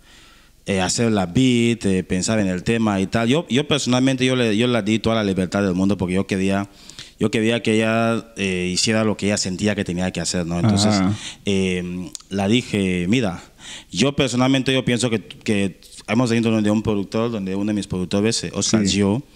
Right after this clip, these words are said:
Speaker 2: Ajá.
Speaker 1: eh, le digo, 'Mira, yo creo que tú vas a optar por una base afrobeat.
Speaker 2: Sí.
Speaker 1: Así que aquí están bases afrobeat y si no te gusta ninguna, pues ya buscamos cómo él puede empezar a hacer otra.' Ella me dice, '¿Qué afrobeat? ¿Qué hago con afrobeat?' 'No, vamos a hacer una, una canción de trap.'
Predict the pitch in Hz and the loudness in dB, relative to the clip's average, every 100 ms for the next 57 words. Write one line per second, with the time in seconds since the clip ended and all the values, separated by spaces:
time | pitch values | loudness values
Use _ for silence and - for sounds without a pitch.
0 | - - 110 107 101 101 101 101 113 101 | -18 -8 -6 -2 0 2 2 2 2 2
1 | 117 101 95 156 - 240 233 233 117 107 | 2 2 0 0 0 0 0 0 -2 -2
2 | - 151 143 135 107 - 135 135 104 117 | -2 0 0 0 -2 -2 -2 0 2 4
3 | 104 95 87 104 110 127 123 127 107 95 | 2 0 0 -2 0 0 0 0 0 0
4 | 87 - 90 95 90 - - - - 117 | -2 -4 0 0 0 -4 -18 -10 0 2
5 | 107 98 127 143 117 - 127 113 - 120 | 2 2 0 0 0 2 2 2 0 2
6 | 120 117 110 101 101 95 90 139 165 98 | 2 0 -2 -2 -2 -2 0 -2 0 0
7 | 110 107 113 113 107 110 120 120 104 92 | 2 0 0 0 2 2 0 0 -2 -4
8 | 95 98 101 92 - 98 95 87 - - | -2 -2 -2 -4 -4 -4 -4 -6 -10 -16
9 | - - 107 101 98 - 113 101 90 - | -20 -2 2 2 2 2 0 0 -2 -2
10 | 101 87 95 87 - 90 104 101 95 - | -2 -4 -4 -6 -4 -2 0 0 0 -2
11 | 87 - 117 110 107 101 160 - 220 123 | -4 -2 -2 -2 -2 -2 -4 0 0 2
12 | 95 92 - 90 92 98 110 92 113 95 | 0 -4 -4 -2 0 2 0 0 -2 -2
13 | 101 101 92 85 - - - - 104 92 | -2 -2 -6 -10 -18 -20 -12 -4 -4 -2
14 | 92 90 107 92 - 95 | -4 0 0 -2 -4 -6